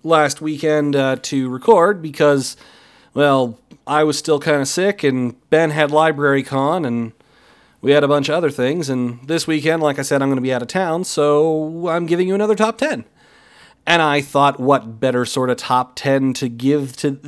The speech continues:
to give today than the top ten things to do while you are sick and home, either from school or from work or from what have you,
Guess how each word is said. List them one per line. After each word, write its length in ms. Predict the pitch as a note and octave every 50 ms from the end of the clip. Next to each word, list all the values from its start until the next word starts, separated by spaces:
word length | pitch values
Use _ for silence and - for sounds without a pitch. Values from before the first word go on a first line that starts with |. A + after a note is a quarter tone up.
| D3 D3 D3 C#3
to 120 | - D3+
give 220 | C3 C#3+ C#3+ C#3
today 380 | C#3 - D3 D3 D3+ D#3 F3+ F#3
than 320 | E3 C#3 E3 D#3+ D#3+ E3
the 80 | E3 E3
top 440 | - - - - G#3 C4+ - - -
ten 520 | - - A3 A3 A3+ A3 G#3+ G#3+ G3+ G3+ - - - - _ _ _ _ _ _
things 560 | - - - A3 A#3+ C4 B3+ B3+ B3+ A3+ -
to 240 | - - - - A3
do 640 | G#3+ D#3 C#3 D#3+ F3+ F#3+ F#3+ F#3+ F#3+ F#3 F#3 F3+ F3+ - _ _ _ _ _ _ _ _
while 440 | C3 B2+ C#3 D#3 D#3+ E3 E3+ E3+ D#3+
you 280 | D3+ D3 D#3 D#3 D3+ D3+
are 180 | C#3+ C3+ C3
sick 600 | C3 - - - - E3 C#3+ A2 - - - - _ _ _ _ _ _ _ _ -
and 380 | B2 B2 A#2 A#2 A#2 A2+ G#2+
home, 640 | - - E3 E3 E3+ E3+ E3+ E3+ E3+ E3+ D#3 D#3 - - - - _ _ _ _ _ _
either 300 | - C3 C3+ C3 C3 B2
from 240 | A#2 - B2 A2+ A2+
school 540 | - - - F#3+ G3 G3 G3 F3+ F3+ F3 E3
or 240 | C#3+ C#3 C#3+ C#3 C3+
from 300 | - - C3+ B2 A#2 A#2+
work 380 | B2 D3 D#3+ D#3+ D#3 - -
or 280 | C3 B2 A#2+ A#2+ A#2 A2+
from 340 | - - D3+ C3 A#2+ A#2 A#2
what 280 | B2+ D#3 F3 E3 C#3+
have 340 | - D#3+ D#3+ D#3 D3+ C#3+ C#3
you, 440 | C#3+ C#3 C#3 C#3 C#3 C#3 C3+ C#3